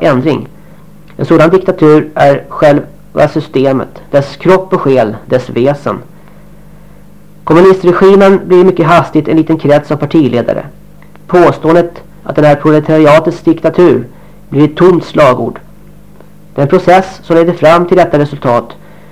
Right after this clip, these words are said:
utvecklar sig med oundvikligheten och okontrollbarheten hos en naturkraft, och teorin att partiet är proletariatets förtrupp underlättar bara denna prote-, process.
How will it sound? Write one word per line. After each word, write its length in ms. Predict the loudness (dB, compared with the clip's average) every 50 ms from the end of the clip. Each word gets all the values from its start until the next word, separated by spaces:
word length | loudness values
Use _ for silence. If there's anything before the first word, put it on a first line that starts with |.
| -20 -14 -4
utvecklar 540 | 0 2 2 2 2 0 -2 -2 0 -2 -4
sig 340 | -2 0 0 2 2 0 -2 -2
med 120 | -2 0
oundvikligheten 1300 | 2 2 2 4 2 2 2 2 2 2 2 2 0 -2 0 2 2 2 0 0 0 0 0 0 -2 -4 -2
och 80 | 0
okontrollbarheten 1300 | 2 2 2 0 0 0 0 0 0 0 0 0 0 2 2 2 2 2 4 2 2 0 0 0 -2 -2 -2 -4 -12 -20 -20 -20 -20 -14 -6
hos 380 | -2 0 0 0 0 -4 -12 -6
en 140 | -2 0 0
naturkraft, 720 | 0 0 2 2 2 2 2 0 0 0 0 0 -2 -4 -12 -20 -20 -20 -20 -20 -20 -20 -20 -20 -20 -16 -10
och 140 | -8 -6 -2
teorin 460 | 2 2 4 4 4 4 4 4 2
att 160 | 0 -2 -2
partiet 480 | -2 -2 -2 0 0 2 2 0 0 0
är 140 | 0 -2 -2
proletariatets 800 | -2 -2 -2 -2 0 0 2 2 4 2 2 2 0 -4 -4 -4
förtrupp 560 | -4 0 0 0 0 0 0 0 0 -2 -6 -14 -18 -18 -20 -20 -20 -20 -12 -4
underlättar 560 | 0 2 2 2 2 2 2 2 2 0 0
bara 200 | 2 2 2 2
denna 220 | 2 2 0 0 -2
prote-, 360 | -4 -6 -6 -8 -10 -10 -8
process. 460 | -8 -8 -4 -4 -4 -4 -6 -10 -18